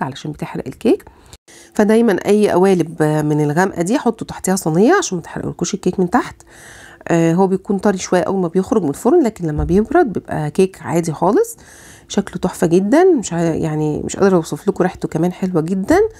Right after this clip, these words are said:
البطاطا ملهاش أي أثر فيه. طعم ال-، الكب كيك اللي بالكاكاو كمان، طعم الشوكولاتة فيه جميل جدًا، مش باين فيه خالص طعم البطاطا. آه، عايزة أقول لكم الأطفال هتعجبها قوي، وكمان، آه، حلوة قوي لللانش بوكس. لو حطيت لهم واحدة كده،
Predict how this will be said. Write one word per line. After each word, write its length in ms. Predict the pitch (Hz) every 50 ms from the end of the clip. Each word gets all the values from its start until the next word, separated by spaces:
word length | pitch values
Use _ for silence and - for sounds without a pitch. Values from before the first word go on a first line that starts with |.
| - - - - - - - - -
البطاطا 440 | 220 190 185 180 - 208 214 240 214
ملهاش 340 | 180 156 151 170 196 - - -
أي 140 | 196 196 185 -
أثر 260 | - 190 - - 214
فيه. 360 | - - - 220 277 370 370 - _ - - - - - - - -
طعم 260 | 202 220 233 220 190
ال-، 220 | 170 165 165 160 160 156 156 156 156 151 - - -
الكب 220 | 98 160 - - 160
كيك 260 | - - 214 208 -
اللي 120 | 214 185
بالكاكاو 460 | 156 156 151 - 165 151 - 196 214 208
كمان، 360 | 208 - 180 185 214 269 302
طعم 200 | - - 190 175
الشوكولاتة 500 | 180 - - - - - 170 185 - 190
فيه 160 | - - 185
جميل 280 | 180 170 175 175 180 180
جدًا، 300 | 208 208 226 - 311 359
مش 320 | 359 254 202 - - -
باين 280 | - 190 208 202 180 175
فيه 180 | - - 196
خالص 420 | 190 - 185 185 214 220 226 220 -
طعم 280 | - 202 202 202 196
البطاطا. 460 | 180 160 156 143 - 113 - - - - - _ _ _ - - - - - - - - - - -
آه، 580 | - 175 175 170 170 170 170 165 165 165 165 170
عايزة 220 | 175 180 180 170
أقول 140 | - - 165
لكم 180 | 190 190 - 190
الأطفال 460 | 180 - - - - - 185 185 175
هتعجبها 640 | 165 160 160 165 160 160 160 180 175 185 180 170
قوي، 220 | - 208 233 269 294
وكمان، 460 | 269 269 - 160 165 175 185 180 160 - - - - - - - _ - -
آه، 100 | 160 160
حلوة 340 | 156 - 196 190 190 151
قوي 160 | - - 185 175
لللانش 360 | 165 165 160 156 156 - 160
بوكس. 280 | 175 220 220 - -
لو 60 | 170 160
حطيت 340 | - 156 156 - - -
لهم 240 | 175 180 185 - 170
واحدة 240 | 175 180 - 175 170
كده، 340 | - - 208 208 220 220